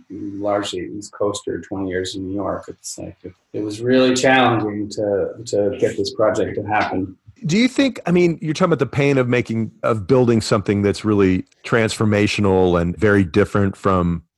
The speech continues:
Speaker 2: the way things are done right now. I-, is there a more practical way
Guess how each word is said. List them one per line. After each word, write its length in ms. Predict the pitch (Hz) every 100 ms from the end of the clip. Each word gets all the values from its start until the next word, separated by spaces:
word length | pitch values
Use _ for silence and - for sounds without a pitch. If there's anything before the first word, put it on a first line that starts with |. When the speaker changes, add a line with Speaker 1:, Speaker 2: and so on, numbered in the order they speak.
| -
Speaker 2:
the 80 |
way 180 | 101 107
things 320 | 98 104 95
are 80 | 98
done 260 | 82 98 95
right 240 | 92 87
now. 480 | 87 90 92 95 95 _
I-, 60 | - -
is 160 | 156
there 140 | 147 226
a 60 |
more 180 | 220 175
practical 720 | 139 - 127 143 160 - 151
way 360 | 139 139 147 151